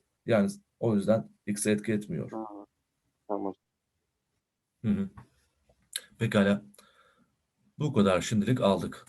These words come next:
Speaker 1: Biraz bunlarla ilgili artık, e, soru çözme vakti geldi. Bu kısımla en azından ilgili. Başlıyorum. Görünümü okuma moduna geçeyim. Test sizde de var.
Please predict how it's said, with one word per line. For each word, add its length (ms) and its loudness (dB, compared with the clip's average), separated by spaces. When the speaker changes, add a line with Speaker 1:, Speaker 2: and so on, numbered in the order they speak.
Speaker 1:
Biraz 320 4
bunlarla 400 4
ilgili 360 -2
artık, 540 -4
e, 40 -6
soru 320 -2
çözme 340 -4
vakti 300 -2
geldi. 380 0
Bu 100 0
kısımla 340 -2
en 80 -2
azından 260 -6
ilgili. 380 -6
Başlıyorum. 680 0
Görünümü 480 2
okuma 400 -2
moduna 400 2
geçeyim. 540 -4
Test 440 0
sizde 420 0
de 160 0
var. 360 0